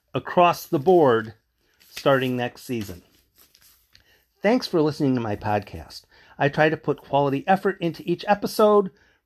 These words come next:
bringing you information you might not get as promptly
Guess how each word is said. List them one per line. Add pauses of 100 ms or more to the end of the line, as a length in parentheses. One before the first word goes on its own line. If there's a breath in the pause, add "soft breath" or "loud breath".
bringing
you
information
you
might
not
get (1300)
as (280)
promptly